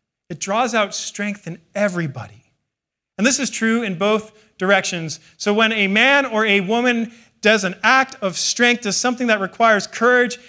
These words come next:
and bravery, and it's rooted in love toward another person, when God is at work, it brings that person up to the same level. And so a woman never needs to hide her strength, but should live out of her strength within the world for the sake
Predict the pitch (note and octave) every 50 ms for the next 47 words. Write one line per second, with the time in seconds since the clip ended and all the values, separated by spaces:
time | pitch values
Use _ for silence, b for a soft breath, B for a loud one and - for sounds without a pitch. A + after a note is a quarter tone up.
0 | B B - F#3 F#3+ D#3+ G3 A3 A#3 A#3+ A3+ A#3+ A#3+ B3 A3+ G3+ F#3+ F#3+ F3+ -
1 | - E3 F#3 A#3+ C4 C4+ C4 B3+ B3 - B B B B B G3 G3 G3 F#3+ G3
2 | A3+ B3+ B3+ C4 B3+ - - - A3 G#3+ A3+ A#3+ B3 B3 A#3+ - G3 G3+ G3+ G#3
3 | A3 A#3 A#3 A3 G#3 G#3 G#3+ - - - - A3+ C4 B3+ - C#4 C4+ A#3+ A3 G3
4 | F#3 D#3+ - G#3 A3+ B3+ C4+ C4+ B3+ A3 F#3 G3+ G3+ F#3 F3+ F3+ G3 A#3 B3 A#3
5 | A#3+ F#3+ F#3 F#3+ G3+ F#3 D#3 - G3+ A#3 C4 D4 D4 C#4+ B3+ - B3+ B3 B3 A#3+
6 | - - B3 A#3+ A#3+ A3+ G#3+ - A3 A#3 A#3 - A#3+ F#3 F#3+ G3 - - A3 A3
7 | A3+ A#3 A#3 A3+ A#3 B B B B B - F3 F#3 G3+ G3+ G3+ F3 F3 E3+ F3
8 | G3 F#3+ F#3+ - - A3+ A#3 G3+ G3 F3+ F3+ A#3+ C4+ C4+ C#4 C4 B3+ A#3+ A#3+ B
9 | B B B F#3+ G#3+ B3 B3 B3 B3 A#3 A3+ A#3+ A#3+ G#3+ - - - A3+ G#3+ -
10 | - - G3+ A3 B3 B3+ B3+ B3+ G#3+ F#3+ A3 G#3+ G#3 - - - A3 A3+ A3 A3
11 | - G#3+ G3+ - - A3 F#3 F#3+ G#3+ A3+ A3+ A3 A3+ - - - - _ - G#3
12 | B3 C#4 C#4+ C#4 - B3 A3 F#3 E3+ G#3+ G#3+ G3+ - - - A3 G#3+ G#3 G#3+ G#3+
13 | G3 G3+ G#3+ G#3 G#3 G3+ G#3+ G3 F#3 G3+ G#3 G#3 G#3 G#3 - F#3 E3+ F#3 - -
14 | - A#3+ A#3+ A#3+ A#3+ A#3 B